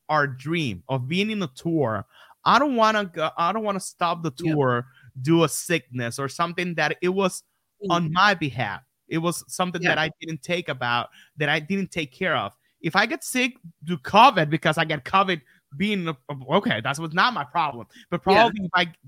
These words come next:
Speaker 1: did get sick because I didn't work out, or probably I didn't walk a thirty-minute walk, or
Speaker 2: Yes.
Speaker 1: probably I didn't get it. So, so I will be, like,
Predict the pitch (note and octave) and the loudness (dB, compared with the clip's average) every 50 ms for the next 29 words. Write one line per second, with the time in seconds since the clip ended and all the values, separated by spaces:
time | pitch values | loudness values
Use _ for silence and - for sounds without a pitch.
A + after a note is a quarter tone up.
0 | B2+ C3 F#3 G#3 F3+ D3+ E3+ D3+ - - - F#3+ E3+ F3 E3 E3 D#3+ D#3+ D3 D#3+ | -8 -4 -4 -2 -2 -4 -6 -8 -6 -4 -4 -4 -2 -2 -4 -4 -4 -4 -4 -4
1 | D#3+ D3+ D3 F3 G3+ F#3+ - A#2 A#2 B2 A#2+ - _ _ - - - E3 - - | -4 -2 -2 0 -2 0 -2 -2 -2 -4 -4 -6 _ _ -8 -2 -2 0 0 2
2 | F3+ F3 F#3 F#3 F3+ F3 E3 G3 G#3+ G3+ E3+ E3+ F#3+ A#3 A3+ - - - C3+ - | 2 2 2 2 0 -2 -2 -2 -2 0 0 2 4 4 4 4 2 -4 -14 -6
3 | - G3 G3 F#3 E3+ E3+ F3 D#3+ C3+ C#3+ F#3+ G#3 C3+ - - - - _ _ _ | -4 -4 -4 -2 -2 -2 -2 -2 0 0 0 0 0 -2 -6 -20 -20 _ _ _
4 | - D#3 E3 F#3 F3+ F3+ F3+ F3+ F3+ F#3 F#3 F3+ E3+ - E3 E3+ E3 F3 F3+ E3+ | -2 -2 0 2 2 2 2 2 0 -2 -4 -4 -4 -4 -4 -4 -2 -2 -4 -4
5 | E3+ E3 F3 F3 E3 - _ - E3 D#3 - - - - G3+ A#3 B3 G#3 F3+ G#3 | -2 -2 -2 -2 -2 -4 _ -8 -8 -8 -8 -4 2 2 2 2 2 0 -2 -2
6 | G3+ F#3 F3+ F3 E3 D#3+ | -2 0 0 0 0 -2